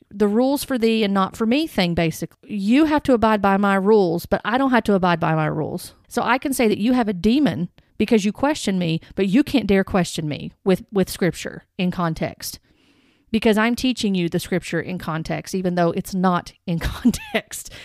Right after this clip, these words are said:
Do you see what I, it's a circular argument, and it's, and it's hypocrisy. It's absolute hypocrisy to say such things to people. And again, it's manipulative. Whether she's intentionally doing or not, I don't know.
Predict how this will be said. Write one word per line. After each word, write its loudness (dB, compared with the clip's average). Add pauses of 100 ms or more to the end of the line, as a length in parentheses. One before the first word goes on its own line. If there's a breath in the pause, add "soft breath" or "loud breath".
(320 loud breath)
Do -2
you 4
see 2
what 2
I, 0
it's -6
a 0
circular 0
argument, 0
and -2
it's, -8 (260 soft breath)
and 0
it's -4
hypocrisy. -4 (460)
It's -2
absolute 0
hypocrisy -2
to -2
say 0
such -6
things -6
to -6
people. -2
And -2
again, -2
it's -4
manipulative. 0 (220 loud breath)
Whether 0
she's -4
intentionally -2
doing 2
or -2
not, 0
I 2
don't 0
know. 0